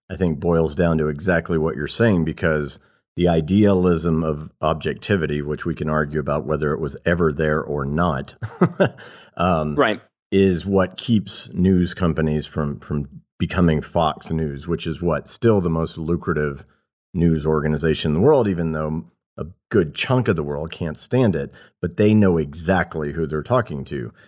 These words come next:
Speaker 1: Flip side, go to M S N B C, and it's the other side of that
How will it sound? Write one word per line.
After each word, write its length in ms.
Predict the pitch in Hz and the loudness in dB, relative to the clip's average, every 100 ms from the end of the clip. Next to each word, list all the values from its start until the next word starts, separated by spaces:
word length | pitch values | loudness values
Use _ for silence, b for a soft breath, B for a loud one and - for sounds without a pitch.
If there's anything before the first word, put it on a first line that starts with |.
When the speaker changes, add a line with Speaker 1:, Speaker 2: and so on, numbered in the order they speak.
| b - | b -4
Speaker 1:
Flip 220 | 104 - | -2 -2
side, 500 | - 76 76 85 95 | -2 0 0 -2 -4
go 180 | 85 85 | 0 2
to 80 | 82 | 2
M 200 | 78 78 | 2 -2
S 180 | 73 | -2
N 80 | 80 | -2
B 140 | 76 73 | -2 -2
C, 420 | - 127 110 104 b b | 4 4 4 2 b b
and 140 | 90 87 | -2 0
it's 160 | 82 | 0
the 160 | - 87 | 2 4
other 220 | 87 76 | 4 2
side 260 | - 80 73 | 0 -2 -2
of 120 | 69 | -2
that 340 | 76 76 - | 0 0 -4